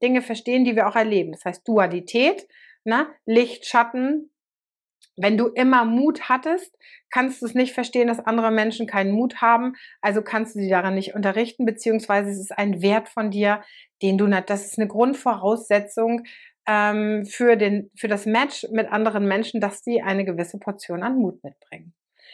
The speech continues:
Das andere ist bei den erarbeiteten Werten. Da kennen wir die komplette Dualität.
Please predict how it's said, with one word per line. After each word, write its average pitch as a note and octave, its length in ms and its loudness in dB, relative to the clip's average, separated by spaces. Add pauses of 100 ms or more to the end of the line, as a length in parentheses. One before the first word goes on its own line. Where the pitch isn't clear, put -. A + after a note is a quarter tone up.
(320)
Das B3 160 -4 (180)
andere E4 680 4
ist E4+ 360 2
bei C#4 140 2
den C#4 180 0
erarbeiteten B3+ 720 2
Werten. D#3+ 520 -2 (340)
Da G#3+ 160 2
kennen E4+ 760 2
wir C4 440 4
die A3+ 180 -8
komplette A3+ 440 -2
Dualität. G#3+ 760 -4